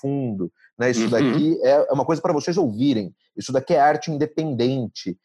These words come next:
Speaker 1: nesse sentido, né? Não é pra você achar, é, simplesmente que você vai numa festa, tá tocando um negócio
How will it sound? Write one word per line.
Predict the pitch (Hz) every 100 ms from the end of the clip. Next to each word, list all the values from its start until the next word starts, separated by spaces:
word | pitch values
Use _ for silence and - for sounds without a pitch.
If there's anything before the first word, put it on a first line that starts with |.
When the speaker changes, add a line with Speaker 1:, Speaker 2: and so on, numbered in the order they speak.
| _ 113
Speaker 1:
nesse | 117 - 113
sentido, | 117 107 - 107 90 95
né? | 117
Não | 120
é | -
pra | 175
você | 151 156 143
achar, | 127 131 117 95 - - -
é, | 110 110 107
simplesmente | 101 143 123 117 117 117 117
que | -
você | 113 117 123
vai | 104 113
numa | 113 113
festa, | 104 120 113 135 151 -
tá | 135 127
tocando | 113 123 117 117
um |
negócio | 110 104 110 113 123 135 147 175